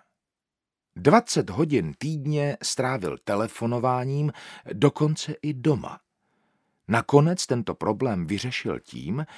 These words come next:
že si najal prodejce na bázi provize, což je postup běžný v jeho situaci, aby se těmito telefonáty zabýval. Keithův biznis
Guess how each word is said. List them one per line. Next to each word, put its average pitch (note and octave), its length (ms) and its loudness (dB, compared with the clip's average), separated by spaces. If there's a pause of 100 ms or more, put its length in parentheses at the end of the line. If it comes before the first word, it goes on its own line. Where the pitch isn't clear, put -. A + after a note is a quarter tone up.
(240)
že D3+ 140 2
si D3 160 2
najal C#3 360 2
prodejce G2+ 720 0
na D3 140 4
bázi C3+ 420 2
provize, E2+ 760 -2 (460)
což - 240 -6
je D2 100 -8
postup - 440 -10
běžný E2+ 420 -2
v - 60 -12
jeho C#2 220 -10
situaci, - 580 -8 (920)
aby D#3+ 200 6
se - 160 4
těmito F3 440 4
telefonáty D3 840 0
zabýval. F2+ 800 -8 (640)
Keithův F#3+ 640 0 (100)
biznis G#2 720 -2